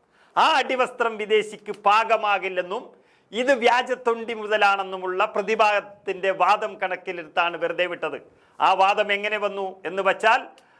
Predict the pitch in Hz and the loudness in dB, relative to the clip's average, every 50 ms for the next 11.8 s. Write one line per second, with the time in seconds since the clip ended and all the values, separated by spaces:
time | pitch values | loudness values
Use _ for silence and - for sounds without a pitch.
0 | _ _ - 160 220 277 277 - - 214 226 240 247 233 240 226 233 226 226 220 | _ _ 2 4 4 4 2 2 0 0 0 0 0 0 -2 -2 -2 -6 -6 -6
1 | - 220 202 202 196 202 202 190 190 - - 139 151 185 185 202 214 202 208 202 | -4 -6 -6 0 2 2 2 0 -2 -8 -8 0 2 4 4 4 4 2 0 -4
2 | 196 185 - - 202 190 185 - - - - 226 - - 208 196 196 190 196 226 | -4 -6 -8 -2 -2 -2 -2 -4 -16 -14 -14 -12 -4 -2 0 2 2 2 2 0
3 | 269 254 - - - - _ _ _ _ _ - 170 196 220 233 240 240 - 247 | -2 -2 -6 -10 -18 -20 _ _ _ _ _ -4 0 4 4 4 4 2 2 2
4 | 233 214 214 202 - - 226 254 269 254 - - - - _ - 156 175 214 214 | 2 4 2 -2 -2 0 0 0 0 -2 -6 -10 -20 -20 _ 0 2 2 2 2
5 | 240 233 220 233 - - _ _ _ _ _ _ - 170 196 220 220 220 - 277 | 0 -2 -4 -4 -8 -20 _ _ _ _ _ _ -2 2 2 2 0 -2 -2 -2
6 | 277 254 254 240 - - - 156 160 214 226 240 220 254 247 247 233 220 220 226 | -2 0 -2 -4 -4 -6 -12 -10 -4 -2 2 4 4 4 4 4 4 4 4 4
7 | 208 202 196 202 - 202 185 190 202 214 208 208 196 208 214 208 202 190 190 185 | 2 2 2 0 -4 -6 -2 0 0 0 -2 -6 -8 -2 0 2 2 2 0 -2
8 | 180 175 - - _ _ _ - 165 175 175 208 208 220 240 247 247 - 262 247 | -4 -6 -10 -14 _ _ _ -4 -2 2 4 4 4 4 2 0 0 -2 -2 -2
9 | 254 226 208 202 202 196 196 190 190 185 185 180 175 170 - - - _ - 165 | 0 -2 -2 -2 0 2 2 4 4 4 2 2 0 0 -4 -8 -20 _ -12 -10
10 | 185 190 190 - - 151 170 175 185 185 185 180 180 - 180 175 170 170 180 175 | -8 -8 -8 -4 -2 -2 0 0 0 -2 -2 -4 -4 -4 -6 -6 -6 -4 -2 -2
11 | 175 156 - - - 170 131 139 180 202 226 208 233 233 214 | -2 -2 -4 -8 -16 -14 -10 -6 -4 -2 -2 2 2 2 2